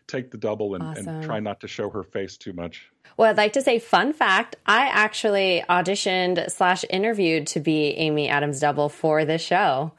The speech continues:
Speaker 2: So there
Speaker 1: Oh,
Speaker 2: were
Speaker 1: really?
Speaker 2: there were five redheaded girls all, uh, <laughs> vying for that spot. Unfortunately, I didn't get it, but I'm loving watching it, and I'm sure she did a great job.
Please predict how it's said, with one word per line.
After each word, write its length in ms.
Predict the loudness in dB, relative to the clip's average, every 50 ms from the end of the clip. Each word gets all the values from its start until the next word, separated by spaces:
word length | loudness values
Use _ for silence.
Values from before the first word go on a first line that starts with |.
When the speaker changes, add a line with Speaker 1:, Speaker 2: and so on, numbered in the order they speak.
| _ -20 -20 -20 -20 -20 _ _ _
Speaker 2:
So 220 | -4 2 4 4 6
there 100 | 6 4
Speaker 1:
Oh, 20 | 4
Speaker 2:
were 140 | 4 2 2 0
Speaker 1:
really? 180 | -2 -2 2 4
Speaker 2:
there 160 | 6 6 6
were 100 | 4 2
five 500 | 2 2 2 4 4 6 4 4 4 2
redheaded 800 | 2 0 0 2 2 2 2 2 2 0 2 4 4 2 2
girls 500 | 2 2 2 4 4 4 2 2 0 -2 -4 -2
all, 480 | 0 0 2 2 2 4 4 4 4 4
uh, 320 | 4 4 4 4 4 2 0 -6 -12 -18
<laughs> 180 | -20 -14 -8 -4
vying 560 | 0 2 2 2 4 2 2 0 0 -2 -2
for 320 | -2 0 2 2 2 2
that 480 | 2 2 2 4 2 2 0 -2 -4 _ -12 -10
spot. 540 | -10 -8 -4 0 0 0 0 0 -4 -6 -6 -10 _ -20 -20 -20 -20 -20 -14 -10
Unfortunately, 520 | -8 -6 -4 -4 -4 -4 -4 -4 -2 -2 -2
I 20 |
didn't 240 | -2 -2 -2 -2 -2
get 160 | -2 0 0
it, 180 | 0 -2 -4 -4 -4
but 320 | 0 2 2 2 0 -2 -6
I'm 160 | -8 -6 -4 -2
loving 480 | -2 -2 -2 0 0 -2 -2 -4 -4 -6
watching 440 | -6 -4 -4 -4 -6 -8 -10 -10 -10
it, 160 | -8 -8 -8
and 80 | -8 -8
I'm 80 | -8 -8
sure 180 | -8 -8 -8
she 140 | -8 -8 -6
did 120 | -6 -6
a 20 | -6
great 300 | -6 -8 -8 -8 -8 -8
job. 300 | -10 -14 -12 -12 -14 -16